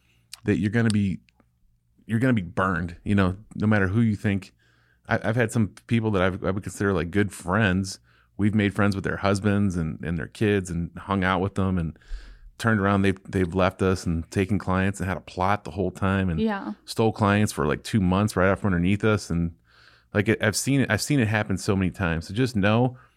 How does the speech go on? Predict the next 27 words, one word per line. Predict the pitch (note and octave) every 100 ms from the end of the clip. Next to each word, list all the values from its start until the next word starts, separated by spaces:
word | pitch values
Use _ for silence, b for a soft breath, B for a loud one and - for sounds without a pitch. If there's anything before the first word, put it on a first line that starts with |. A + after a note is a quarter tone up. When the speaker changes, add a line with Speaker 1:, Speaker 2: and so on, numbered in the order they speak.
| B _
Speaker 1:
um, | - F2+ E2+ D#2 - -
you | -
know, | G2+ F2+ - -
if | - G#2 G#2
you're | A2 A2
planning | - G#2+ A2+ A2
on | G2+
being | F#2+ G#2
a | G2+
salon | - F#2+ F#2+ G2
owner | E2 G2 A2+
and | G2
you're | F#2
planning | G#2 G2 F#2+
going | F#2+ G2
down | F#2 F#2+
that | F#2 D2
road, | F#2 G#2 B2 b b b b
is | - G2+
it | G2+
lucrative? | G2 A2 A#2+ G#2+ A2+
Can | G#2+
you | G#2
make | G#2 F2+
money? | F#2+ G#2+ A#2+ -
Hundred | - - A2+
percent. | F2+ E2 - E2